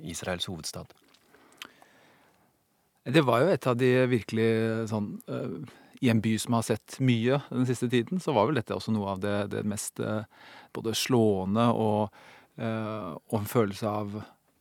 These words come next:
Speaker 2: usikkerhet. Og så hadde jo alle ventet på akkurat hvordan skulle ordlegge seg. At til syvende og sist så var kanskje ikke det så viktig. Det viktigste var at han holdt den talen. Og så var jo hele byen var veldig stille.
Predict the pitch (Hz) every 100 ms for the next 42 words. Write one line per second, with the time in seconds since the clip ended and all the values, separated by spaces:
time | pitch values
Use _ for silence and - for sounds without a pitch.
0 | _ _ _ _ - 107 101 - 113 110
1 | 151 - - _ _ _ _ - 131 131
2 | 131 127 139 104 - 104 120 117 107 113
3 | 107 - 107 120 131 113 101 101 90 101
4 | 123 117 120 123 127 151 - 147 131 135
5 | 131 127 135 135 - 135 135 - 110 -
6 | 113 104 110 117 113 107 98 - 104 110
7 | 104 - 185 _ _ _ _ _ - -
8 | - - _ - - 151 - _ _ _
9 | _ - 123 131 120 107 107 117 127 117
10 | 117 113 - 131 113 120